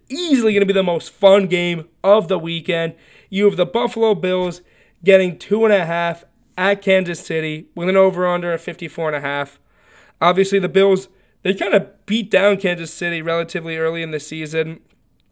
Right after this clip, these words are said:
Obviously, Kansas City's been a very different team since then. Now, Buffalo,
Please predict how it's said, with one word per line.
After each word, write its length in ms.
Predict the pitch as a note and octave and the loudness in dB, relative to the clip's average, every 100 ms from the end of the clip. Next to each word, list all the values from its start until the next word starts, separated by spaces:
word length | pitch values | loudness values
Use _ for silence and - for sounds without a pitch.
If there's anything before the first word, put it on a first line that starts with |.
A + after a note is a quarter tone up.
| _ | _
Obviously, 300 | E3 F3 E3+ | -2 -2 0
Kansas 240 | F3+ F3+ E3+ | -2 -2 -4
City's 180 | E3+ D3+ | -8 -4
been 140 | D#3 | -4
a 60 | C#3+ | -2
very 240 | D#3+ E3 | -4 -4
different 280 | D#3 - D#3+ | -8 -12 -12
team 160 | E3+ | -12
since 300 | D#3 D#3+ D3+ | -10 -12 -10
then. 260 | E3 D#3 D#3 _ _ - - | -6 -4 -6 _ _ -14 -4
Now, 140 | F3+ | 0
Buffalo, 600 | F3+ F#3 G3 F#3+ F#3 - | 2 2 2 2 2 -2